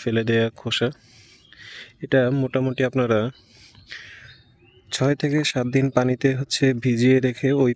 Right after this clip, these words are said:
পানিটা এই গাছের গোড়ায় চতুর্পাশে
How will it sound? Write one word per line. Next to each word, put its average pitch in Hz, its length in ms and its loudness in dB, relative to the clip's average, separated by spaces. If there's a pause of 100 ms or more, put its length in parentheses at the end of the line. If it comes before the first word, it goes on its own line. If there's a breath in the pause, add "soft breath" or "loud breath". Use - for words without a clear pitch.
পানিটা 120 380 -2 (1300 loud breath)
এই 113 100 2 (160)
গাছের 113 340 0 (100)
গোড়ায় 120 320 4 (1800 loud breath)
চতুর্পাশে 120 640 -2